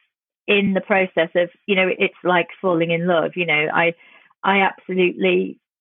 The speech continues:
I, I mean, even talking about it makes me shiver. I can recall every single moment of every performance I've ever done. And, you know, it was, it was getting the word performance into the, the sort of, um, framework of the word masterclass,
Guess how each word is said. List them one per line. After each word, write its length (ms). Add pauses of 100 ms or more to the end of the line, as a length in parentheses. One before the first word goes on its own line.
(340)
I, 100 (100)
I 80
mean, 160
even 200
talking 380
about 240
it 60
makes 220
me 160
shiver. 220
I 120
can 180
recall 440
every 320
single 260
moment 420
of 100
every 220
performance 560
I've 120
ever 200
done. 280
And, 140 (360)
you 100
know, 120
it 240
was, 140 (460)
it 100
was 220
getting 380
the 80
word 380
performance 580 (100)
into 560
the, 260 (300)
the 180
sort 160
of, 240
um, 420 (220)
framework 500
of 160
the 60
word 300
masterclass, 680